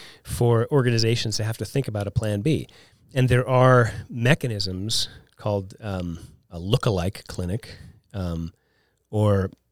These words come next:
just operating as a, as a free clinic or as a, as just a regular clinic doing things i-, in a private practice kind of a model.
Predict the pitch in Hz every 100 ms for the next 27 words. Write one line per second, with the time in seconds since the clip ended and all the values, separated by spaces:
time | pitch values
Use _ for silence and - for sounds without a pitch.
0 | _ _ _ 113 110 101 107 120 107 101
1 | 98 95 95 85 90 85 - - - 101
2 | 127 - 135 147 - 87 87 80 76 -
3 | 73 - _ _ _ _ _ 87 - 92
4 | - 82 87 98 104 95 95 _ _ _
5 | - 101 98 - 95 98 98 98 95 95
6 | 90 - - 101 - 95 82 - - 92
7 | 90 - 95 98 - 127 - 120 120 113
8 | 110 104 123 151